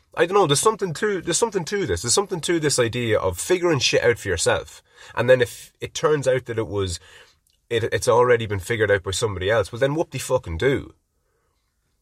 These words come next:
But you're not going to get to a new discovery without doing the hard work yourself. And there's a massive difference, a monumental difference, between figuring something out for yourself and reading it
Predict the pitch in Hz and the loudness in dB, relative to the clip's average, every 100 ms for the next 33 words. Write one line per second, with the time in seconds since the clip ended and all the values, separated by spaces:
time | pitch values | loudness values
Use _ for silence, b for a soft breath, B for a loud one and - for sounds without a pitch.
0 | _ b b b 110 117 117 131 156 156 | _ b b b -2 4 6 6 2 -2
1 | 127 113 123 120 113 104 104 95 - 113 | -2 2 0 0 -6 -4 -4 -4 0 2
2 | 101 90 85 92 95 - 98 90 78 - | 2 -2 -2 0 0 0 -2 -2 -4 0
3 | 101 92 92 87 - 69 - 110 - - | 2 2 2 0 -2 -2 0 0 0 -12
4 | - _ B B B B - 98 95 87 | -20 _ B B B B -6 -2 -2 -2
5 | 104 123 151 165 135 92 80 90 - 78 | -2 4 4 4 0 -2 -4 -6 -6 -10
6 | 82 104 123 127 120 120 135 151 127 101 | -8 -2 0 0 -6 -2 -2 -2 -4 -2
7 | 85 - 64 - _ _ _ _ _ _ | -2 -4 -20 -20 _ _ _ _ _ _
8 | _ _ - - 123 107 - 127 135 131 | _ _ -10 -4 -2 0 2 2 2 -2
9 | 113 127 101 101 95 87 87 78 - 127 | 0 -2 -2 0 0 0 -4 -2 2 2
10 | 76 - - _ _ _ _ _ _ _ | 2 -6 -18 _ _ _ _ _ _ _
11 | _ _ _ _ _ - 107 117 131 120 | _ _ _ _ _ -4 -2 2 2 2
12 | 101 | 0